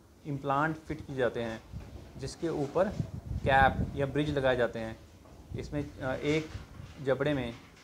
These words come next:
छः से आठ दांत, छः से आठ implant लगाने की ज़रूरत पड़ सकती है और, अ, उसके ऊपर आप, dentist आपके, अ, जो है फिक्स teeth लगाते हैं, जैसे फिक्स partial denture में लगाए जाते हैं।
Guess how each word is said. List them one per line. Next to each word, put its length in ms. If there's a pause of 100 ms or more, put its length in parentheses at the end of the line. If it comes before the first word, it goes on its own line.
(260)
छः 260
से 140
आठ 340
दांत, 300 (560)
छः 100
से 160
आठ 320 (520)
implant 360
लगाने 260
की 100
ज़रूरत 220
पड़ 100
सकती 320
है 260 (640)
और, 360 (480)
अ, 300
उसके 260
ऊपर 260 (140)
आप, 300 (280)
dentist 440
आपके, 260
अ, 1000
जो 160
है 320 (400)
फिक्स 300
teeth 180
लगाते 360
हैं, 100
जैसे 260
फिक्स 240
partial 340
denture 240
में 80
लगाए 220
जाते 220
हैं। 220